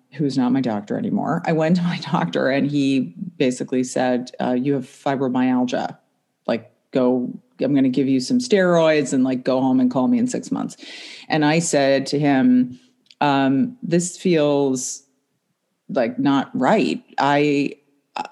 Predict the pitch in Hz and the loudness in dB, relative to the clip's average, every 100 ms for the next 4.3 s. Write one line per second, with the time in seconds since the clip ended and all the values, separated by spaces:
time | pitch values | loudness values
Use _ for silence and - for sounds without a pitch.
0 | - 160 - 208 196 190 170 185 151 156 | -2 -2 2 2 4 2 0 0 0 0
1 | 147 139 127 127 - - 147 92 - - | 0 0 0 -2 -2 0 0 -2 -10 -16
2 | - _ - 160 160 160 143 135 139 135 | -20 _ 0 2 2 0 0 0 0 -4
3 | 131 - - - - - 131 139 - 151 | -6 -8 -8 -8 -6 -4 -4 -6 -2 0
4 | 143 - | 0 -4